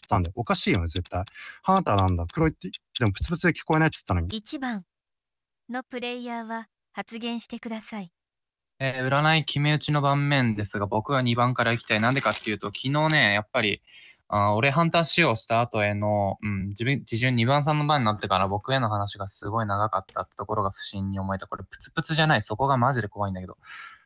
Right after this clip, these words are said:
Speaker 3: プツプツじゃないことを祈る。で、それはちょっと申し訳ないけどね、二番さんには。うん、けどそれが話長かったなっていうのが純粋な印象かな。で、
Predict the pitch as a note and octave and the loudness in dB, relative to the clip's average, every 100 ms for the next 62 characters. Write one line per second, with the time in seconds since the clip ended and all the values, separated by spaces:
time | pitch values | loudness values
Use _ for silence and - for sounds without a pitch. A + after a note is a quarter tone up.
0 | _ A#2+ A2+ - C3 A#2+ C3 B2+ A#2 G#2 | _ -8 -8 -8 -8 -2 2 2 2 0
1 | G#2 G#2 F#2+ F#2+ A#2 C#3+ F3 - A2+ C#3 | 0 0 0 -2 -2 2 0 2 0 2
2 | E3 F#3 F3 G2 G2+ G#2+ G#2+ G#2+ G#2+ G2+ | 2 2 2 2 -4 -4 -2 -2 -2 -4
3 | F#2+ - - G2 G#2+ A2+ G#2+ A#2+ D#3 D3 | -4 -6 -8 -6 -6 -8 -6 -2 0 2
4 | D3 C#3+ A2+ A#2+ B2+ - G2 G2 F#2+ F2+ | 0 0 0 0 0 -2 -6 -6 -8 -8
5 | - - - - - - A2+ B2+ - B2 | -8 -14 -18 -18 -16 -4 0 0 0 0
6 | A2 A#2 A2+ - G#2+ G#2 G#2+ A2 _ - | 2 0 0 0 0 2 0 -2 _ -6
7 | - A2 G#2+ G2 | -2 2 2 2